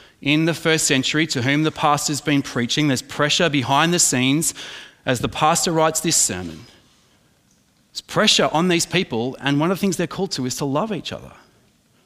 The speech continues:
The sad reality, though, is as pressure mounts, opposition increases, and as that happens, so often divisions increase as well. The very moment when brothers and sisters in Christ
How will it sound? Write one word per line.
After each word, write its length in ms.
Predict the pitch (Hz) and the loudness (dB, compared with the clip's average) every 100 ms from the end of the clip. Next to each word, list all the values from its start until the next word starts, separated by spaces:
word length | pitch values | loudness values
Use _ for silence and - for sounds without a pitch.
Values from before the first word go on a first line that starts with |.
| _ _ _ _ _ _ _ _ _ _ _ _ _ - | _ _ _ _ _ _ _ _ _ _ _ _ _ -8
The 80 | |
sad 300 | - 180 190 | -2 2 2
reality, 380 | 143 131 196 151 | 4 4 4 4
though, 160 | 117 117 | 2 2
is 160 | 143 | 2
as 220 | 151 160 - | 2 2 0
pressure 480 | - 165 156 175 143 | -4 -2 0 2 4
mounts, 460 | 120 123 156 - | 4 4 2 -2
opposition 520 | 131 135 120 143 151 | -2 0 0 0 0
increases, 600 | 147 151 - 101 - 123 131 | 0 -2 -4 -4 -4 -4 0
and 100 | 131 | 0
as 140 | 127 | 2
that 220 | 135 143 | 4 2
happens, 480 | 135 120 - 110 123 | 2 -2 -2 -2 -2
so 220 | - 127 | -2 -2
often 280 | 120 - 120 | -2 -2 -4
divisions 600 | 113 113 147 131 101 98 | -2 -2 -2 -2 -6 -8
increase 400 | 101 101 95 92 | -10 -10 -12 -12
as 140 | - - | -12 -10
well. 420 | 123 104 73 - _ _ _ _ _ _ _ _ _ _ | -8 -8 -10 -20 _ _ _ _ _ _ _ _ _ _
The 80 | - | -2
very 240 | 135 208 180 | 2 4 4
moment 340 | 175 185 156 | 4 4 2
when 140 | 143 | 2
brothers 320 | 123 156 185 190 | 2 2 2 0
and 100 | 180 | 0
sisters 360 | 185 - 147 | 0 0 0
in 100 | 151 | 0
Christ 520 | 131 160 151 127 - | 0 0 2 2 -2